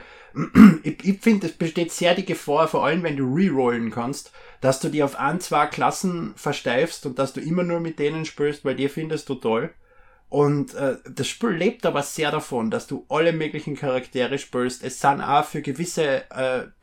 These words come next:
Rätsel, äh, einzelne spezifische oder zumindest zwei, drei Charaktere notwendig, damit du dort überhaupt hinkommst und so.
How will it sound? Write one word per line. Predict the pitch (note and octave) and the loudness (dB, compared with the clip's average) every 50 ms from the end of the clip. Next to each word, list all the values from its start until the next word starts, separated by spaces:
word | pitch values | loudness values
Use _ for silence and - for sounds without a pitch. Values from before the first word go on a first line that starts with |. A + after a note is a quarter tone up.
| - - - | -20 -14 -10
Rätsel, | B2 A#2 C#3 D#3 E3+ - - E3+ D#3+ D3+ C#3+ C#3+ - _ _ _ - _ _ _ - | -4 -2 -2 -2 -2 -4 -2 0 0 0 0 -2 -6 _ _ _ -20 _ _ _ -8
äh, | - C#3 C#3 C3+ C3 - - | -6 -4 -4 -4 -4 -6 -6
einzelne | - B2 D3 D#3+ - - E3 D#3+ D3+ C#3+ C3+ | -6 -4 -4 -4 -4 -6 -6 -4 -2 -2 -4
spezifische | C3 - - D3 - - - F3+ F#3+ F#3+ G#3 F#3+ - - F3+ E3+ D#3+ D#3+ D#3 C#3 | -4 -6 -10 -10 -8 -4 0 0 2 2 2 0 0 2 4 4 4 4 2 0
oder | B2+ C3 C3+ B2+ | 0 0 0 -2
zumindest | - - D3+ D3+ D#3+ E3+ E3+ D3+ - - - | -2 -4 -4 -2 -2 0 -2 -2 -4 -6 -8
zwei, | - D3 C3+ C#3+ | -2 2 2 2
drei | D#3+ - C3+ C3+ C3+ A#2+ | 2 0 0 0 -2 -2
Charaktere | - - E3+ D#3+ - - D3+ D3 D3+ E3 D#3+ D#3 D3+ - - | -2 -4 -6 -6 -4 -4 -2 0 0 2 2 0 0 -2 -6
notwendig, | - - - C#3 C#3+ C#3 D#3+ F#3+ F#3 - E3 D#3 D#3 D#3+ E3 D#3+ - | -12 -12 -8 -4 -2 0 0 0 0 0 -2 -2 -2 -4 -6 -6 -4
damit | D3 C#3+ D3+ D#3 - | -4 -4 -4 -6 -6
du | D3+ | -4
dort | C#3+ D3+ D3 D3 | -4 -4 -4 -2
überhaupt | D3 D3 C#3 C#3+ - | 0 -2 -2 -2 -2
hinkommst | - F3+ G3 F#3+ G3 F#3 F3+ E3 - - | -2 -2 0 0 0 0 -2 -4 -8 -10
und | D3 C#3 | -10 -4
so. | - D#3+ E3 E3 D#3+ | 0 2 2 2 2